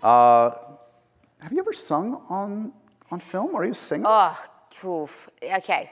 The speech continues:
Speaker 2: So oftentimes people are like, "Oh my God, I can't sing." And then they, like, sing and you're like, "You're just, you're such a good singer." I am awful.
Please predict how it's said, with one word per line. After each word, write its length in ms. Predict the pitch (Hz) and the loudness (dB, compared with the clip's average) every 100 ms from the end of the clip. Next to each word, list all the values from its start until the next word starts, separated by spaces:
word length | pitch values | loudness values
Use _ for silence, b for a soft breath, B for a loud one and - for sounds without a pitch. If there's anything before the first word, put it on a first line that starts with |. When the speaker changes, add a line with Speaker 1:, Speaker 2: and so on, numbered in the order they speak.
| _ _ _ _ _ - _ | _ _ _ _ _ -20 _
Speaker 2:
So 200 | - 202 | 0 0
oftentimes 560 | 202 170 202 190 170 170 | 4 2 0 -2 -4 -4
people 140 | 185 | -2
are 40 | 170 | -2
like, 100 | - | -2
"Oh 40 | 262 | -8
my 120 | 247 | -4
God, 120 | 247 | -4
I 80 | 220 | -4
can't 380 | - - 214 - | -6 -12 -12 -10
sing." 360 | - 190 165 | -8 -8 -8
And 280 | - 165 165 | -4 -4 -2
then 140 | 160 160 | -4 -4
they, 160 | 151 | -2
like, 180 | 147 147 | -4 -4
sing 260 | - 139 143 | -8 -8 -8
and 80 | |
you're 120 | 143 147 | -6 -6
like, 180 | 151 151 | -6 -8
"You're 380 | 196 233 381 494 | -12 -10 -8 -8
just, 300 | 320 277 - 247 | -8 -12 -12 -10
you're 140 | 285 | -10
such 240 | - 330 | -8 -10
a 80 | 381 | -8
good 200 | 302 269 | -8 -10
singer." 380 | - 285 226 143 - | -10 -8 -8 -10 -8
I 140 | 180 190 | -4 -2
am 160 | 208 - - | -4 -8 -6
awful. 580 | 143 131 - 127 98 | -4 -4 -6 -10 -10